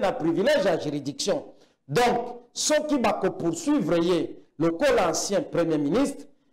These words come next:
mandat to et kouta na niveau ya cour constitutionnelle. Mais ceux qui va poursuivre ye, le col sénateur,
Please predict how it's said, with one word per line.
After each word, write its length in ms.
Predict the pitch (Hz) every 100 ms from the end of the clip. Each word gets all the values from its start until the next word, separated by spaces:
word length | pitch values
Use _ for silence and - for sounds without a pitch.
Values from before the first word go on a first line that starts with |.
| _
mandat 680 | 139 165 185 196 220 254 254
to 500 | 269 254 - - - -
et 100 | 175
kouta 640 | - 185 247 240 190 190
na 140 | 170 160
niveau 220 | 151 208
ya 120 | 175
cour 220 | - 160
constitutionnelle. 580 | - 135 - 127 131 117 - _ -
Mais 140 | 196
ceux 360 | 220 - 302 302
qui 200 | 277 302 226
va 180 | 190
poursuivre 880 | 190 214 208 190 180 - 302 233 151
ye, 440 | 165 185 175 - - - _
le 140 | 147 180
col 400 | 185 269 254 196 147 123 -
sénateur, 540 | - - 156 160 -